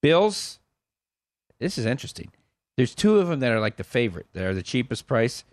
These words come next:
Bills plus six hundred, yes. Broncos plus six hundred, yes. They're both minus eleven hundred on the no.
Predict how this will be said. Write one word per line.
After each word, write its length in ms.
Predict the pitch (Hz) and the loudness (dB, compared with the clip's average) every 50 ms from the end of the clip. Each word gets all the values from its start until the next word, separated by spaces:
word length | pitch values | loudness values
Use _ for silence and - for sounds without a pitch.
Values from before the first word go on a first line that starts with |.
| _ _ _ _ _ _ _ - 110 | _ _ _ _ _ _ _ -8 -2
Bills 560 | 104 123 143 160 175 190 202 190 - - - _ _ _ _ _ | 2 2 4 4 4 2 0 -2 -6 -10 -14 _ _ _ _ _
plus 220 | - 160 160 165 | -2 0 0 0
six 300 | - - - 170 - - | 0 -2 -4 -4 -2 -2
hundred, 280 | 175 151 156 156 156 120 | -2 0 0 0 -2 0
yes. 340 | 120 135 135 139 - - - | 0 0 0 0 -2 -6 -12
Broncos 840 | - 95 120 131 147 170 175 160 - 110 87 73 71 - - - - _ _ _ _ _ _ _ _ _ _ _ | -6 -2 0 0 2 0 0 -2 -4 -6 -6 -6 -8 -12 -16 -18 -20 _ _ _ _ _ _ _ _ _ _ _
plus 180 | - 127 135 - | 0 0 0 0
six 260 | - - 143 - - | 0 -2 -2 -2 0
hundred, 320 | - 143 135 127 120 - 98 | 0 0 2 2 0 0 2
yes. 180 | 113 107 107 - | 2 2 2 2
They're 120 | 123 113 | 0 0
both 200 | 120 127 131 127 | 2 2 0 0
minus 400 | 110 110 117 120 123 127 123 - - | 0 0 0 0 0 0 -2 -2 0
eleven 300 | 117 120 117 117 113 110 | 0 2 2 2 0 0
hundred 340 | 113 120 113 110 107 101 101 | 0 0 0 0 2 2 2
on 140 | 95 95 | 2 2
the 80 | 95 95 | 0 0
no. 340 | 98 117 127 127 123 123 | 0 2 2 2 2 0